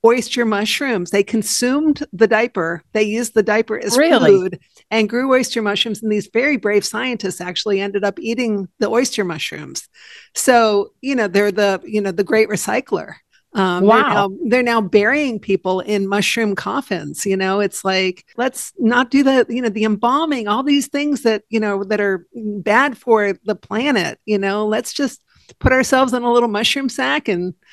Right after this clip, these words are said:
Speaker 1: you know, and bury ourselves and become one with the earth. And that's what I mean when I, when I
Speaker 2: You,
Speaker 1: talk
Speaker 2: you
Speaker 1: about
Speaker 2: have to both admit we're having fun,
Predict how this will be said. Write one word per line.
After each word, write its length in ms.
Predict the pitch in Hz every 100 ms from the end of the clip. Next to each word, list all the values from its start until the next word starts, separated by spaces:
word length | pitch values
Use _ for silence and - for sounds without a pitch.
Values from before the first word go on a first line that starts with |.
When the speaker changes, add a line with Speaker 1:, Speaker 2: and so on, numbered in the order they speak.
| - _ _ -
Speaker 1:
you 120 | 220
know, 400 | 208 214 233 208
and 140 | 220
bury 280 | 202 214 254
ourselves 460 | 247 247 247 254 254
and 100 | 226
become 320 | 220 - 240
one 200 | 226 240
with 100 | 247
the 140 | 208
earth. 240 | 208 233 220
And 320 | 196 196 190
that's 280 | - 240 -
what 100 | 190
I 80 | 175
mean 240 | 160 160
when 160 | 170 165
I, 180 | 160 214
when 220 | - 190 180
I 140 | 175
Speaker 2:
You, 180 | 185 262
Speaker 1:
talk 140 | -
Speaker 2:
you 60 | 285
Speaker 1:
about 120 | 339
Speaker 2:
have 160 | 453 -
to 100 | 294
both 300 | 262 262 269
admit 440 | 208 214 208 175 _ -
we're 120 | 226
having 320 | 277 302 208
fun, 500 | - 214 147 127